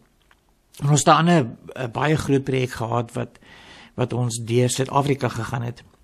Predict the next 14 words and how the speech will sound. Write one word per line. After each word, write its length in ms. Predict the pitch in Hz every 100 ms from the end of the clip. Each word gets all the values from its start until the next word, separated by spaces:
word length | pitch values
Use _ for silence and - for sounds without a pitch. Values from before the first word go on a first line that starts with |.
| _ _ _ -
Ehm, 380 | - 123 123 123
ons 280 | - 117 -
het, 400 | 120 113 _ 131
ehm, 260 | 123 120
ek, 120 | 127 127
ek 160 | 120
en 80 | 120
my 100 | 123
vrou 300 | - 135 135
het 280 | 123 - - - - - - - - - - -
altyd 300 | - 147 147
op 20 | 131
dieselfde 480 | 123 - 156 151
tyd 480 | - 135 131 - -